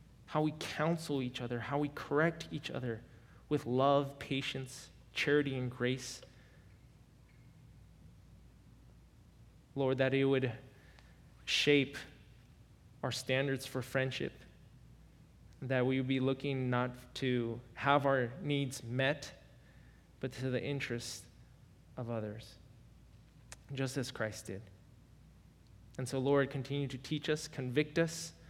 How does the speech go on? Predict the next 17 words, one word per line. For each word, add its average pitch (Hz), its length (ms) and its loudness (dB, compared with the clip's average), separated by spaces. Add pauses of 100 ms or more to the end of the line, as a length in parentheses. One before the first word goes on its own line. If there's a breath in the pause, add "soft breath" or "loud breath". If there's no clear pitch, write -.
(380 loud breath)
grow 135 300 6
us - 400 2 (300)
as 135 180 -2
we 135 100 0
deliberate 139 560 4
ways 139 360 2
in 131 100 -2
which 131 180 -2
we 135 100 -4
can, 123 320 -4 (680 loud breath)
uh, 127 100 -4
be 147 160 6
better 139 260 4
friends 135 520 -2
to - 140 -4
one 127 180 0
another. 127 320 0